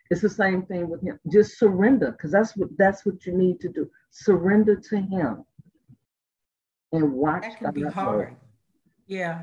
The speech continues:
Speaker 2: it could be hard.
Speaker 1: Yes, it can. It can be. But life isn't that easy.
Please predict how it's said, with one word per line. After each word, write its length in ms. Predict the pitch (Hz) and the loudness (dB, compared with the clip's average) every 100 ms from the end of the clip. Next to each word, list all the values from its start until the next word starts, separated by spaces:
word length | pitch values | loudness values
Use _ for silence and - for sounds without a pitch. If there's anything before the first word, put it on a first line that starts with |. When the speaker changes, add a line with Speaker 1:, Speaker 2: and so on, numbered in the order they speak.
| 180 | -14
Speaker 2:
it 100 | 180 | -14
could 140 | 190 | -12
be 100 | 196 | -10
hard. 520 | 175 208 196 127 127 131 _ _ - | -8 -8 -8 -12 -18 -20 _ _ -8
Speaker 1:
Yes, 420 | 156 165 127 - - | 2 2 2 -2 -4
it 180 | 185 | -4
can. 460 | - 190 147 104 104 - _ _ _ _ _ _ _ 156 | -2 -4 -2 -4 -10 -12 _ _ _ _ _ _ _ -4
It 180 | 156 | -2
can 280 | - 170 151 | -2 0 0
be. 180 | 143 127 - _ | -4 -8 -14 _
But 180 | 202 202 | 0 2
life 340 | 214 220 277 - | 2 2 0 2
isn't 340 | 151 147 135 | 2 2 2
that 260 | 139 135 - | 0 -2 -2
easy. 580 | 139 139 - 165 190 | 0 0 -4 -10 -8